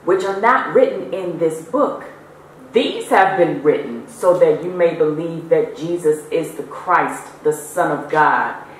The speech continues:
and that believing you may have life in his name. Thus far, we have seen Jesus turn water to wine, heal the royal official's son, and the man who'd been lame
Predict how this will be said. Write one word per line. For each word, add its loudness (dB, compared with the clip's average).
and -2
that 4
believing 0
you -6
may 2
have -2
life 2
in -4
his -6
name. -4
Thus 2
far, 6
we 4
have 2
seen 0
Jesus 2
turn 2
water 6
to -8
wine, 0
heal 6
the -2
royal 6
official's -4
son, 0
and 2
the 2
man 4
who'd -2
been 0
lame 0